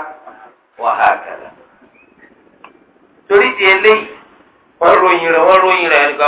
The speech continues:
"Ókè, ọmọ Ọlọ́run ni, ókè, ókè, ọmọ Ọlọ́run ni." Ókè, pé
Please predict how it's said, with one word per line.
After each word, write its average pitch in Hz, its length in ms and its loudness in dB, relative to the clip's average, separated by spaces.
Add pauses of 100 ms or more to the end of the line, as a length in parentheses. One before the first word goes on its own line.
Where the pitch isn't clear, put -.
(120)
"Ókè, 151 260 -2
ọmọ 131 180 0
Ọlọ́run 131 300 2
ni, 113 100 -14
ókè, 110 240 -16
ókè, - 280 -16 (100)
ọmọ - 240 -16
Ọlọ́run 95 300 -10 (440)
ni." - 160 -16 (1200)
Ókè, 127 320 -6
pé 147 180 -10